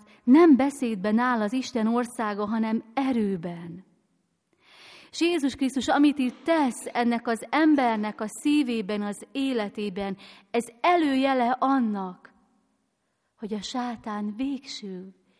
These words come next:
lefegyverzésen be fog következni. Meg fog történni.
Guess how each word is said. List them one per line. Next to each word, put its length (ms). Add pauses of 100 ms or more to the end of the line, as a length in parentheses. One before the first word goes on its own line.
(140)
lefegyverzésen 1300
be 140
fog 300
következni. 1120 (840)
Meg 260
fog 340 (100)
történni. 1000